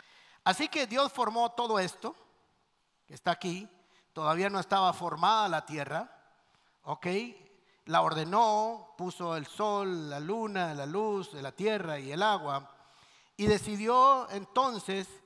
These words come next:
hacer un huerto. Primero hace al hombre de esta tierra que está aquí.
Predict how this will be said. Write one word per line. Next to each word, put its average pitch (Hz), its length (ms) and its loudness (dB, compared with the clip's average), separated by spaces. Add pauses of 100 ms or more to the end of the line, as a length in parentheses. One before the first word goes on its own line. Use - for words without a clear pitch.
(320)
hacer 226 580 0 (840)
un 240 160 -4
huerto. 196 360 2 (1500)
Primero 285 420 2
hace 269 300 6
al 240 120 0
hombre 190 480 0 (1120)
de 170 240 0
esta 202 200 -2
tierra 196 340 -2
que 180 80 -8
está 170 180 -4
aquí. 196 380 -8